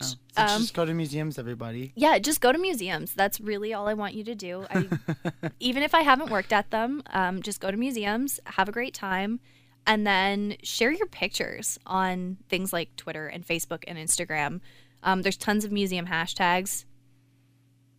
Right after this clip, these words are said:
Speaker 2: Hashtag museum is a really great one. Um, I'm
Speaker 1: Oh, really?
Speaker 2: often on that tag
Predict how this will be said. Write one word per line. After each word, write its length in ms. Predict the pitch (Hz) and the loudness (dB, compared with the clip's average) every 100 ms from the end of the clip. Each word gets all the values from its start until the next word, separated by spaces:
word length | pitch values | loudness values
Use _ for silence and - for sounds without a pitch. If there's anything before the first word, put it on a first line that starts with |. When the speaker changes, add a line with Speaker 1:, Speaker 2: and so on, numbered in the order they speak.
| _ | _
Speaker 2:
Hashtag 400 | - 190 202 262 | 4 4 6 2
museum 380 | 240 226 156 185 | 2 0 -2 -2
is 80 | 214 | -2
a 60 | |
really 180 | 175 175 | 0 -2
great 220 | - 156 | -2 -4
one. 280 | 170 202 226 226 | -2 0 2 2
Um, 300 | 175 170 147 | 0 0 -4
I'm 180 | - 170 | -2 0
Speaker 1:
Oh, 40 | |
really? 100 | 185 131 | 0 6
Speaker 2:
often 380 | 233 440 320 233 | 6 8 6 6
on 220 | 226 240 | 6 6
that 220 | 262 - | 6 6
tag 480 | - 269 320 247 | 4 4 4 2